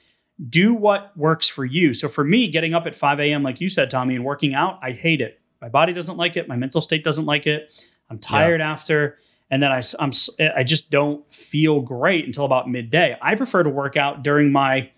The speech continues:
Speaker 1: lull, right? That twelve
Speaker 2: Mm-hmm.
Speaker 1: to two time for me, where I tend to have an energy depletion because my Monday, my mornings are so busy.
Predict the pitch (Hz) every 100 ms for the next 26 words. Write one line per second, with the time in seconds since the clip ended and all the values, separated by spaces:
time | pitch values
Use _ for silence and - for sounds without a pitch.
0 | _ _ _ _ _ _ _ _ - 127
1 | 156 190 135 123 151 135 135 165 - 156
2 | 127 - - 151 165 120 117 101 110 165
3 | 143 135 131 123 127 127 131 131 127 143
4 | 143 135 135 127 127 165 165 143 127 117
5 | 127 117 135 127 135 117 123 117 135 143
6 | 139 123 123 131 143 135 127 - 117 135
7 | 208 151 117